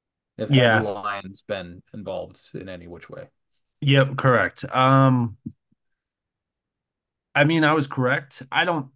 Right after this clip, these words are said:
Speaker 2: I think, no, I know I got Chiefs Ravens. I got that one. But I don't think the Niners covered. Did they? What was the line on the Niners?
Speaker 1: Oh, I don't know for
Speaker 2: What?
Speaker 1: sure. But, uh, no, they did not.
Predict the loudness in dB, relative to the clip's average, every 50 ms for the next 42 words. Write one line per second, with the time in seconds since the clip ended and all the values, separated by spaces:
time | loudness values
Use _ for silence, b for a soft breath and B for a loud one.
0 | _ _ -8 -6 -6 -6 -6 -6 -6 -6 -6 -8 -12 -18 -20 -20 _ _ _ _
1 | _ _ _ _ _ _ _ _ _ -2 0 2 4 4 4 4 4 4 4 2
2 | 2 2 2 2 2 2 2 2 0 -2 -8 -14 -20 _ _ _ _ _ _ _
3 | _ _ _ _ _ _ _ _ _ _ _ _ _ _ _ _ _ _ _ _
4 | _ _ -10 -4 -2 -2 -2 -2 -4 -4 -2 -2 -2 -4 -6 -8 -10 -12 -14 -18
5 | -20 _ _ _ -6 -2 0 0 0 2 2 2 2 2 0 -4 -8 -10 -14 _
6 | _ _ _ _ _ _ _ _ _ _ _ _ -4 0 2 2 0 0 0 0
7 | 0 0 0 -4 -4 -4 -4 -2 -2 -2 -2 0 0 -2 -2 -2 -4 -8 -8 -10
8 | -8 -8 -8 -8 -10 -14 -16 -18 _ _ _ _ -8 -6 -2 0 2 2 2 2
9 | 2 2 2 2 2 4 4 4 4 4 2 2 -2 -2 -4 -6 -6 -6 -8 -10
10 | -12 -14 -18 -20 _ _ _ _ _ _ _ _ 0 2 4 6 6 6 4 2
11 | -2 -4 -2 0 0 2 2 0 0 -2 -4 -6 -6 -4 -6 -6 -6 -10 _ -12
12 | -4 2 4 4 4 4 2 2 2 2 2 0 -2 -4 -6 -6 -6 -6 -6 -8
13 | -10 -10 -10 -8 -8 -10 -10